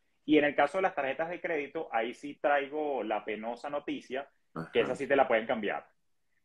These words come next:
Speaker 1: Este, fíjate que ahorita, por ejemplo, a, a, a la fecha de este encuentro tuyo y mío,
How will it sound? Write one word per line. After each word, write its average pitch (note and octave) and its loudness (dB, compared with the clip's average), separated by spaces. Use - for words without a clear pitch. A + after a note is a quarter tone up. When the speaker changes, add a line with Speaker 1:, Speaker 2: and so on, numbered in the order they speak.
Speaker 1:
Este, - -4
fíjate C3+ 0
que C3+ 0
ahorita, B2 0
por C3 0
ejemplo, C3 -4
a, G#2 2
a, G#2 -2
a G#2 0
la G2+ 0
fecha A2+ -4
de B2+ -2
este C#3+ -8
encuentro C3 -4
tuyo C3 -4
y C3+ -6
mío, C#3 -6